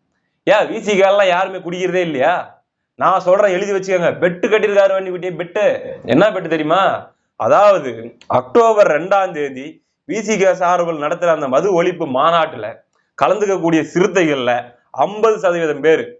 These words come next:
அதாவது ஒரு லட்சம் பேர் கலந்துக்கிறாங்கன்னா, அதுல ஐம்பதாயிரம் பேர் மினிமம், ஐம்பது சதவீதம் பேராச்சும் குடிச்சிட்டு தான் வருவாங்க. அன்னைக்கு ஒயின் ஷாப் இத்தனைக்கு லீவு வன்னிக்குட்டி, அக்டோபர் ரெண்டு, லீவாவே இருந்தாலும் சரி,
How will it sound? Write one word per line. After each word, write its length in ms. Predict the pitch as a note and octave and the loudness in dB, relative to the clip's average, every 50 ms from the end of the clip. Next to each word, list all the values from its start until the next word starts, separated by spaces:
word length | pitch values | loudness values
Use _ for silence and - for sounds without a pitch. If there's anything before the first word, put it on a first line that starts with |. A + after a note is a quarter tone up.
| _ _ _ - | _ _ _ -2
அதாவது 420 | B2 C#3 D#3 D3+ C3+ A#2+ A#2+ F3 A3 B2 A#2+ - - - - - | 0 2 2 2 2 0 -2 -6 -8 -8 -10 -14 -16 -8 -4 0
ஒரு 200 | B2 C#3 E3 E3+ | 0 2 2 0
லட்சம் 260 | E3 D#3 D#3 C#3 C3 | 0 -2 -2 -4 0
பேர் 160 | E3+ G#3 G3+ | 0 0 2
கலந்துக்கிறாங்கன்னா, 580 | E3 D3 D#3+ E3+ D#3+ D3 C#3 B2+ B2 D3+ G3 G#3 | 2 0 0 0 0 0 0 0 0 0 0 0
அதுல 200 | F3+ D#3+ C#3 B2 | 0 -2 -2 -4
ஐம்பதாயிரம் 600 | A#2+ B2+ D#3 F3+ G3 G3 G3 F#3+ F3 E3 D#3 D#3+ | -4 -4 -2 0 0 2 2 2 0 0 -4 -6
பேர் 240 | F3+ F3 D#3 B2+ | -8 -8 -8 -10
மினிமம், 400 | D3 F#3 G#3 A3+ G#3+ G3+ E3 B2 - _ _ _ _ _ _ _ _ _ _ _ _ _ - | -12 -10 -8 -6 -4 -4 -4 -6 -10 _ _ _ _ _ _ _ _ _ _ _ _ _ -8
ஐம்பது 500 | - C3+ D3 F3 F#3+ G3+ G#3 G#3+ G#3 G3+ | -4 -4 -2 0 0 0 0 0 -2 -2
சதவீதம் 540 | F3+ F3+ E3 D#3+ D#3+ D#3 D3 C#3+ C3+ B2+ A#2 | -2 -2 -2 -2 -2 -4 -2 -4 -4 -4 -4
பேராச்சும் 600 | D3+ F3 G3+ G#3 G3 F3+ E3+ D3+ - F#3 A#3 B3 - - - _ _ _ _ - | -4 0 0 2 2 2 0 -2 -4 -6 -10 -10 -12 -18 -20 _ _ _ _ -6
குடிச்சிட்டு 400 | F3 G#3 A3+ - - B3 G#3+ F#3+ | -2 -2 0 0 2 2 2 2
தான் 240 | E3+ F#3 G#3+ G#3+ F3+ | 2 2 2 2 2
வருவாங்க. 440 | D#3 D3+ D#3+ D#3 D3+ C#3+ B2+ A#2 A#2 A#2 G#2+ G#2 _ _ _ _ _ _ _ _ _ - | 0 2 2 2 2 2 0 -4 -10 -14 -14 -16 _ _ _ _ _ _ _ _ _ -4
அன்னைக்கு 260 | - D#3 F3+ F3 C3+ | -2 -2 0 0 2
ஒயின் 180 | C#3 E3+ A3 A3+ | 2 2 2 2
ஷாப் 200 | G3 G#3+ G#3 - | 2 2 2 0
இத்தனைக்கு 300 | F#3+ F3 G3+ G#3+ G3+ G3 | 0 -6 -8 -8 -8 -6
லீவு 240 | F#3 G#3+ A#3+ A#3 A3 | -6 -4 -4 -2 -2
வன்னிக்குட்டி, 400 | G#3 G3+ F#3+ F#3+ F#3+ F3+ F#3+ G#3+ B3 B3+ B3+ - _ _ _ _ - | -4 -4 -6 -6 -8 -6 -6 -6 -6 -6 -10 -14 _ _ _ _ -6
அக்டோபர் 420 | - - - G3 G#3 G3+ F#3 F3 | -6 -4 0 2 2 2 2 2
ரெண்டு, 320 | E3+ F3 E3+ F3 D#3 C3+ G#2+ - - - _ _ _ _ _ _ _ _ _ _ _ _ _ - | 0 -2 -2 -2 -4 -6 -6 -8 -12 -20 _ _ _ _ _ _ _ _ _ _ _ _ _ -2
லீவாவே 640 | A2+ B2 D#3+ G3 G#3+ G#3+ G#3+ G#3 G#3 G#3+ A3+ A3 G#3 | 0 2 4 4 6 6 8 8 6 4 4 2 -2
இருந்தாலும் 400 | G3 F#3 F#3+ F#3+ F#3 F#3+ F#3+ E3+ | -2 -2 0 0 0 0 0 -2
சரி, 240 | F3 E3 C#3 A#2 | -6 -6 -6 -8